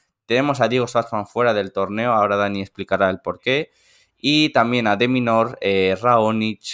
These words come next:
eh, Goffin. Hubiese sido con todos estos, eh, muy buen cuadro, pero bueno, aún se nos sigue quedando ahí,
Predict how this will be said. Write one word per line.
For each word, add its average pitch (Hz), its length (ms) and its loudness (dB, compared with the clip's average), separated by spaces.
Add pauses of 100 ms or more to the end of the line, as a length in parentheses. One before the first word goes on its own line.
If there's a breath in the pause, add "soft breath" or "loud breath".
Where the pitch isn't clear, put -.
eh, 90 360 -4
Goffin. 123 720 0 (340)
Hubiese 127 280 -2
sido 131 220 0
con 117 160 -2
todos 120 200 0
estos, 113 480 -6
eh, 95 180 -2
muy 113 260 -4
buen 110 180 -2
cuadro, 127 340 2
pero 113 180 0
bueno, 98 200 0
aún 98 120 -2
se 110 140 -6
nos 101 160 -8
sigue 104 180 -8
quedando 98 320 -6
ahí, 95 280 -6